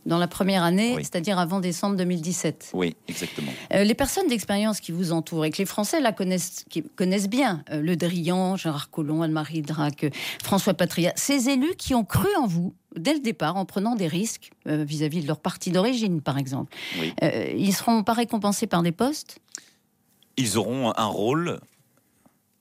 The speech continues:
Speaker 2: dans, euh, l'action à venir,
Speaker 1: Ah, c'est un
Speaker 2: évidemment.
Speaker 1: peu vague,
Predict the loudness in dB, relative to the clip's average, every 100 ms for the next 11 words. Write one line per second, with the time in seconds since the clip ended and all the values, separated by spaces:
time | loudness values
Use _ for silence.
0 | -20 -6 -4 -2 -2 -2 -4 -8 -12 _
1 | _ _ _ _ _ _ -4 -4 -4 -6
2 | -4 -6 -4 -4 -2 -6 -10 -18 _ _
3 | -20 -20 -16 -2 0 2 0 2 2 2
4 | 2 -2